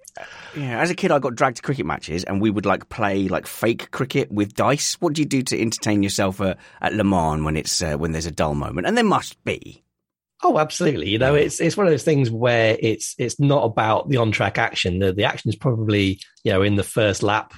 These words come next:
Speaker 2: when you see them blast off, and then they come back for four minutes later.
Speaker 1: <laughs>
Speaker 2: Um, so basically, the entertainment is your baguette,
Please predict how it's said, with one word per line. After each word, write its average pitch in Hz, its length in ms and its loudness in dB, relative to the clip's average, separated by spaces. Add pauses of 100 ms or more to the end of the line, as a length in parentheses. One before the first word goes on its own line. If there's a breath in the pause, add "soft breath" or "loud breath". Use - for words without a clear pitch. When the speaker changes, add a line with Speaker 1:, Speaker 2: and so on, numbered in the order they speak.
Speaker 2:
when 113 200 0
you 98 100 0
see 104 160 0
them 101 220 -2
blast 104 340 0
off, 104 160 -2
and 123 100 0
then 117 100 2
they 120 100 0
come 165 180 4
back - 180 0
for 92 420 -4
four 113 120 2
minutes 104 240 0
later. 127 400 0
Speaker 1:
<laughs> - 420 -12
Speaker 2:
Um, 110 480 0
so 120 460 4
basically, 127 440 2
the 110 200 0
entertainment 113 580 0
is 98 500 0
your 101 540 -2
baguette, 139 420 0